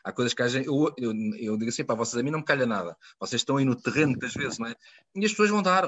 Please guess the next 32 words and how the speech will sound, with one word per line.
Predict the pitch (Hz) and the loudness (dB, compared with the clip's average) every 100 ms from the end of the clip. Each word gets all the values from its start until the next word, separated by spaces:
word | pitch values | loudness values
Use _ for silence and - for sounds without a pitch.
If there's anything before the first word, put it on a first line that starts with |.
| - | -2
dão | 160 180 | 0 2
azeite, | 139 156 175 - - 101 | 4 6 6 4 -8 -4
dão, | 143 151 147 143 131 123 | -2 0 -2 -2 -2 0
dão | 151 147 135 | 0 0 0
chocolates, | - 131 135 143 143 | -2 -2 2 2 2
dão | 135 | 0
não | 151 | -2
sei | 143 135 | -2 -4
o | |
quê. | 131 170 165 | 0 0 2
Eu | 131 | 0
digo, | 175 | 0
"Epá, | 185 - | 0 0
isto | - | 0
não | 151 | -2
é | |
bem | 147 | -2
que | 160 | 0
não | 170 | 0
é | 180 | 0
futebol, | - 151 170 151 | 0 4 6 4
que | - | -2
senão | - 110 | -2 -2
vocês | 120 | 0
escondem | 123 - 131 131 | -4 -2 0 0
um | |
relógio | 123 139 156 | 2 4 4
já | 151 | 4
começa | 147 156 151 | 2 0 0
a | |
ser | 147 | -2
suborno." | 156 - 165 160 139 | -4 -4 2 2 2